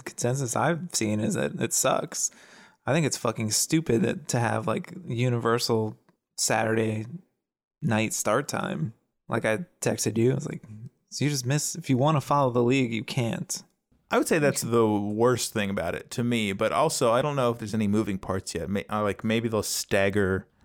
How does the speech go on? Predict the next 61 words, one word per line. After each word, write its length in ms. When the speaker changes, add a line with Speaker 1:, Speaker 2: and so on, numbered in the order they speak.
Speaker 2:
Well, 180
obviously 440
the 180
West 280
Coast 220
games 280
will 80
be 80
later. 260
I 100
wonder 240
if 80
there'll 140
be 140
any 120
staggering 520
at 100
some 160
point. 320
But 100
all 140
the 80
games 300
being 160
on 120
the 60
same 220
day, 260
I 60
don't 180
have 160
an 120
issue 300
with 120
that 260
in 80
general. 320
Speaker 1:
I 60
guess, 380
but 200
I 140
kind 260
of 120
do. 260
I 100
just, 140
I 140
don't 120
know. 140
It 120
seems 240
like 160
a 80
backwards 560
move 320
if 100
you're 140
actually 360
trying 300
to, 60
like, 280